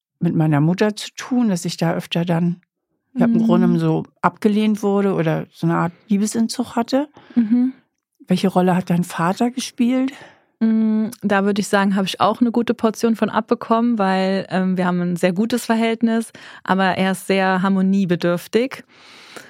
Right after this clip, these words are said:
Speaker 2: und wollte auch immer so ein bisschen gucken, dass der Kontakt zu meiner Mama bestehen bleibt und was ich als Teenager oder auch noch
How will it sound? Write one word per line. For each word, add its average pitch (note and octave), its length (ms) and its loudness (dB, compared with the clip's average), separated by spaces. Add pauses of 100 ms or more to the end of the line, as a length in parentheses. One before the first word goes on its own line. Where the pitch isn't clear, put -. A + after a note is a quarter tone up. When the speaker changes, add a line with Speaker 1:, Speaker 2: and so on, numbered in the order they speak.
(200)
Speaker 2:
und G3 400 0
wollte G3+ 380 2
auch F#3 120 0
immer G3 240 2
so F#3 140 0
ein F#3+ 120 2
bisschen F3+ 680 -2 (720)
gucken, G3+ 680 0
dass F#3 180 0
der F#3 140 0
Kontakt F3+ 420 -2
zu - 80 -6
meiner E3+ 120 0
Mama E3+ 180 0
bestehen A3 440 0
bleibt G3 680 0
und F3+ 400 -2 (260)
was F#3 220 0
ich - 180 -4
als F3 480 -2 (540)
Teenager A3+ 800 2
oder F3 260 2
auch F3 200 -2
noch E3+ 260 -4